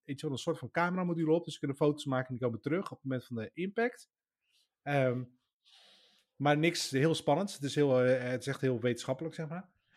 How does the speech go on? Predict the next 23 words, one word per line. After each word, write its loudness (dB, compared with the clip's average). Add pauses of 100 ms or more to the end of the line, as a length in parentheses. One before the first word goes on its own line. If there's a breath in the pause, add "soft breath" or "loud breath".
(120)
Eh, 0
en 0
het -2
idee 4
is -2
dat 0
de -4
esa -2
later 0
ook 0
nog -2
een -2
keer -10
teruggaat -2
met -4
een -4
andere -4
satelliet -6
die -2
wel 4
foto's -10
kan -18
maken. -20